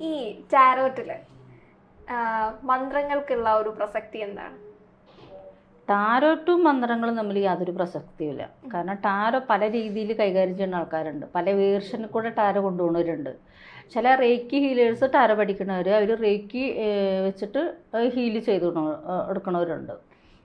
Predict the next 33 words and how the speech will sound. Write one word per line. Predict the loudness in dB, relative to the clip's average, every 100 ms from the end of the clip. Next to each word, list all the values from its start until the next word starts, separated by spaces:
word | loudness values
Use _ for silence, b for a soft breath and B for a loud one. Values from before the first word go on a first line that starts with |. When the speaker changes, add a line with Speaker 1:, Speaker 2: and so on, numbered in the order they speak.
| -2
Speaker 2:
ഞാൻ | 2 2 2
ഒരു | 2 2 2 2
റേക്കി | 0 -2
ഹീലർ | -2 0 0 0
അല്ല, | -2 -4 -4
പക്ഷെ | -4 -4
ഞാൻ | -4 -4 -6 -6
അത് | -6 -2 -2 -2 -4 -12 b b b b
ആ | 4 6
ഒരു | 4 2 2
ട-, |
ആ, | 2 4 2
റേക്കിയുടെ | 2 4 2 0 -4 0 2
മേലെ | 2 4 4 4
നിൽക്കുന്ന | 4 0 0
ഒരു | 0
ഹീ-, | 0 0
ഏ, | -2 -2
ഹീലിംഗ്, | -2 -2 -2 -4 -8
ഉം, | -8 -4 -4 -4 -4
ഒരു | -2 0 -2 -6 -16 _ -6
ഇത് | 0 0 0
എനിക്ക് | -2 0 -4 -6 -4 -4 -4 -2
പ്രപഞ്ചമായിട്ട് | 0 0 0 0 -2 -2
തന്നിട്ടുണ്ട്. | -2 -2 -2 -6 -8 -8
അതായത്, | -10 -10 -8 -8 -10 B B B B
ആ, | 0 2
റേക്കി | 4 4 2 -2
ഒരു, | 0 -2 -4 -4
ഏ, | -2 -2 0 0 0
ഡിവൈൻ | 0 2 0 -2 0
ഹീലിംഗ് | 0 2 0
തന്നെയാണ്. | -2 -2 -6 -14